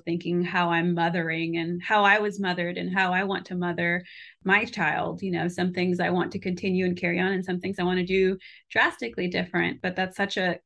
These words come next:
good question for everybody listening,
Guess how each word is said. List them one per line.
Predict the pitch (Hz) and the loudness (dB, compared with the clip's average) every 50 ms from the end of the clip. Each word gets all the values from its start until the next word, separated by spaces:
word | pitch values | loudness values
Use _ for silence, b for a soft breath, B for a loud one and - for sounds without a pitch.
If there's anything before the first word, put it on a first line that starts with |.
| _ _ _ _ - | _ _ _ _ 2
good | - 208 208 208 208 | 2 4 4 2 0
question | - - - - - - - - 185 165 160 175 180 | -2 0 2 2 2 0 0 0 0 0 0 -2 -4
for | - - 180 175 165 165 160 160 156 - _ _ _ _ | -2 0 0 2 2 2 0 0 -2 -6 _ _ _ _
everybody | - 180 202 190 185 160 160 160 156 147 - 165 170 | 2 2 2 2 0 -2 -2 -2 -2 -2 -2 -4 -6
listening, | - - 175 - - 170 160 165 160 170 180 180 | -6 -8 -10 -10 -8 -6 -6 -4 -4 -4 -6 -6